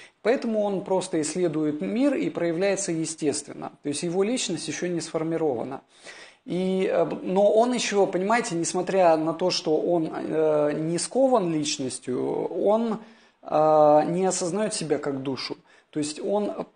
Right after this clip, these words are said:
м, как бы открыт, он как бы настроен на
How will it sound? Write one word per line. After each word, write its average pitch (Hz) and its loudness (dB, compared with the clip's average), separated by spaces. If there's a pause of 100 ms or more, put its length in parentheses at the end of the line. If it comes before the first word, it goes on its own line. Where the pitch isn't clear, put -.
(160)
м, 165 -2
как 165 0
бы 165 4
открыт, 240 2 (420)
он 175 0
как 175 4
бы 160 4
настроен 180 2
на 147 2